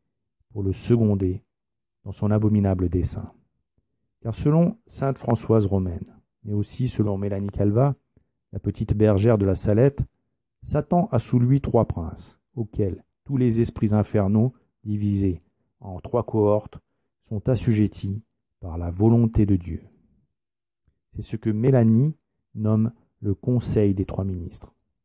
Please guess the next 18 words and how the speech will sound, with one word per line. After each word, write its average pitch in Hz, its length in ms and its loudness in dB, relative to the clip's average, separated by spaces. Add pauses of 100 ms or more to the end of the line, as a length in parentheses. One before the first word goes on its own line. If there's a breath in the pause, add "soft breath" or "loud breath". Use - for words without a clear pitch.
(960)
Mammon, 120 440 -2 (540)
qui 107 80 -12
était 107 200 -2
un 104 120 2
trône, 135 460 2 (360)
est 104 60 -8
le 98 120 -2
démon 113 640 2
de 98 100 -2
l'argent. 85 600 -2 (1000)
Il 113 120 -10
préside 139 440 0
aux 117 80 2
péchés 127 400 0
liés 113 480 0
à 101 100 -6
l'attachement 101 640 -4
désordonné 98 720 0